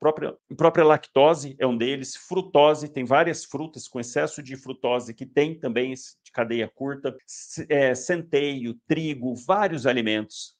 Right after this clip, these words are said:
leguminosas, então é complicado, mas você pode encaminhar o paciente pra passar com uma nutricionista, pra orientar a dieta, que vai ajudar.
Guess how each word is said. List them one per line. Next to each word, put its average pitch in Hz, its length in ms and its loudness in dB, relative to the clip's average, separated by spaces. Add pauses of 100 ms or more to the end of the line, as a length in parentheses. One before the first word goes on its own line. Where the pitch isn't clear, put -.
(140)
leguminosas, 135 1000 0
então 139 240 -4
é 156 40 0
complicado, 151 760 -2
mas 131 320 -6
você 160 160 -8
pode 156 180 0
encaminhar 156 380 -4
o 143 60 -2
paciente 131 360 -8
pra 120 120 -6
passar - 320 -4
com - 100 -16
uma 151 80 -4
nutricionista, 139 720 -10
pra 117 160 0
orientar 120 500 0
a 151 40 2
dieta, 135 500 -4 (280)
que 151 80 -8
vai 135 240 4
ajudar. 123 440 -2